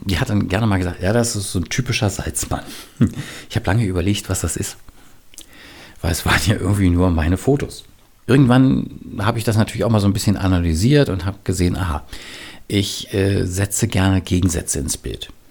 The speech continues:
Also wenn ich irgendwo ein Schild finde, wo drauf steht, „sauber“,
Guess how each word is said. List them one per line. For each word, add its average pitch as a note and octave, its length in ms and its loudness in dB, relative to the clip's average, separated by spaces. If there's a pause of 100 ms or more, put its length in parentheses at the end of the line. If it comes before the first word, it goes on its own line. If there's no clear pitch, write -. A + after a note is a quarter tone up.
(420)
Also G2 240 0
wenn G#2 100 4
ich A2+ 180 -2
irgendwo G2 440 2
ein F2+ 160 0
Schild A2+ 280 2
finde, G2 300 2
wo F2 80 0
drauf F2 300 -2
steht, - 260 -4
„sauber“, - 460 -2